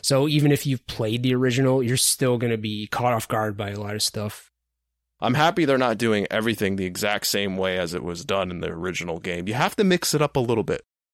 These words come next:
Speaker 2: It's like the famous scene in the beginning of the game when they first walk on the Ishimura. I can't wait for that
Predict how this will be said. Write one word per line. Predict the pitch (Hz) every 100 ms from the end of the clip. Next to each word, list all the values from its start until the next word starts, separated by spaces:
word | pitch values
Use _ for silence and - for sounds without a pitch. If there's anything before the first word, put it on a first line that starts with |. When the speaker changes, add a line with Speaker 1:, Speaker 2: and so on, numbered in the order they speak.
| _ _ _ -
Speaker 2:
It's | -
like | 131
the | -
famous | - 139 151 156
scene | - 139
in | 131
the | 113
beginning | 107 113 107
of | 101
the |
game | 98 104 98 95 90 _ _ _ _
when | 104
they | 90
first | - 110 110 - - _ _ _
walk | 107 110 110
on |
the | 101 98
Ishimura. | 95 98 92 92 80 78 - _ _ _ _ _ _ _ -
I | 110
can't | - 147
wait | 90 110
for | -
that | 50 -